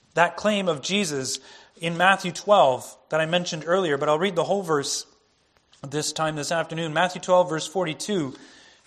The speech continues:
Jesus is condemning his current generation who aren't receiving him very well.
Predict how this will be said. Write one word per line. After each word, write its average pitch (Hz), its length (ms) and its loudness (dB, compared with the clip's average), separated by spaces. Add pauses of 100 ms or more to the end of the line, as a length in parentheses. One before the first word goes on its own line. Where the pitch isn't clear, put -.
(180)
Jesus 175 340 -4
is 165 140 -4
condemning 165 600 2
his 151 200 -8
current 180 300 0
generation 165 500 0
who 151 180 -8
aren't 170 260 2
receiving 156 500 -4
him 143 180 -8
very 135 220 -2
well. 127 360 0